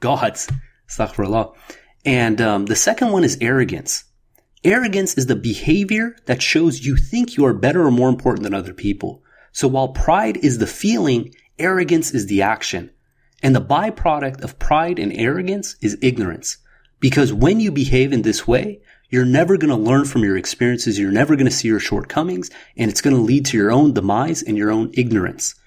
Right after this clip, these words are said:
And ignorance is the lack of knowledge of information. In forty-five twenty-three, we read, the subtitle says, "A common form of idolatry, the ego is a god." It says, "Have you noted the one whose god is his ego?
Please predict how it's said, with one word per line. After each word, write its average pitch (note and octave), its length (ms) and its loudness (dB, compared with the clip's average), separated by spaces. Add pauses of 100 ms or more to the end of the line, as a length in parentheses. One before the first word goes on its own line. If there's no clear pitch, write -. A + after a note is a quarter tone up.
(320)
And - 180 -4
ignorance D3+ 440 2
is G#2 60 -8
the G2+ 120 -4
lack A#2+ 280 0
of G#2 100 -6
knowledge G#2 340 -2
of F2 80 -6
information. F#2 720 -6 (800)
In A2+ 140 2
forty-five F3+ 460 -2
twenty-three, D3 520 0
we A#2+ 160 2
read, B2 320 2
the A#2 60 2
subtitle B2+ 420 -2
says, A2 200 -2
"A G#2+ 60 -4
common C3 300 0
form A2+ 260 0
of F#2+ 100 -4
idolatry, G#2+ 540 0
the - 200 -6
ego G#2+ 200 0
is F2 100 -8
a F2+ 40 -12
god." G#2+ 300 -2
It - 80 -8
says, - 160 -6
"Have G2 140 -6
you G#2 100 -2
noted A2+ 240 0
the G2+ 60 -2
one B2 380 0 (220)
whose G#2 200 -2
god C#3+ 400 0
is A2 180 0
his F2+ 240 -4
ego? B2+ 500 -2